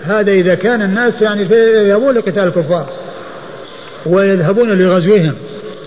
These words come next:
فيكون ذلك عن تدبير الإمام وعن ت-، توجيه الإمام. وأما إذا اعتدي على الناس فإنهم يقاتلون عن أنفسهم، سواء كان عندهم إمام وليس عندهم إمام.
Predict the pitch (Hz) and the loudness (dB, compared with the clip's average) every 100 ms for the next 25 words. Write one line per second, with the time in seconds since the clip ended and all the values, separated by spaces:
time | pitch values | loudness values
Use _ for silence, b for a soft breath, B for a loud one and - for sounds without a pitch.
0 | - - - 185 190 196 214 233 226 196 | -20 -20 -6 0 2 2 2 2 2 0
1 | 190 190 202 175 254 240 202 190 208 220 | -4 -2 -2 0 2 2 2 2 0 0
2 | 208 196 208 202 202 - - - 185 214 | -2 -2 -2 -2 -4 -8 -16 -14 -6 -2
3 | 202 202 196 240 190 196 175 165 - - | 0 2 2 4 2 2 0 -2 -4 -12
4 | - - - - 247 277 254 233 214 220 | -16 -16 -16 -6 -2 0 2 2 4 2
5 | 180 285 262 190 175 165 202 196 190 196 | 0 -2 2 2 2 -2 -2 0 0 -2
6 | 143 - - - - - - - - - | -4 -8 -18 -20 -20 -20 -20 -20 -20 -20
7 | - - - - - - - 208 220 233 | -20 -20 -20 -20 -20 -20 -8 -2 0 2
8 | 220 233 269 247 240 220 180 208 180 208 | 2 2 2 2 2 2 0 0 0 0
9 | 196 170 156 156 220 208 180 220 202 196 | 2 0 0 0 0 0 -2 -2 -2 -6
10 | - 180 226 202 190 208 214 269 262 254 | -8 -6 -2 0 -2 -4 -2 0 2 2
11 | 240 202 202 175 175 170 131 | 2 -2 -2 -2 -2 -6 -8